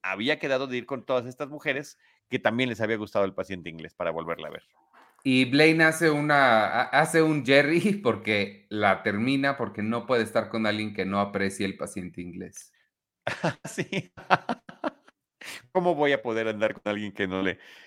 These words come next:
Speaker 1: que no le, que no le da respeto a esta película?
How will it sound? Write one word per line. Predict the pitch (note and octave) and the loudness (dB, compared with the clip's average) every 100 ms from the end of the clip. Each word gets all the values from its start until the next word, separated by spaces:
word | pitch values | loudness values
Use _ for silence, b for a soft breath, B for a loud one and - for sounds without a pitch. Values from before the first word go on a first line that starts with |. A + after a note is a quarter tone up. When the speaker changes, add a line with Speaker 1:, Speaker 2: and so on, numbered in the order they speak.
| B | B
Speaker 1:
que | A#2 | -2
no | B2+ | 0
le, | B2 | -2
que | - - A#2 | -6 -4 0
no | C3 | 4
le | |
da | B2+ | 6
respeto | A#2+ A#2 - G#2+ - E2+ _ b b b | 6 4 0 -4 -4 -12 _ b b b
a | - | -10
esta | - - | -6 -6
película? | E2 D2+ - - | -6 -10 -16 -20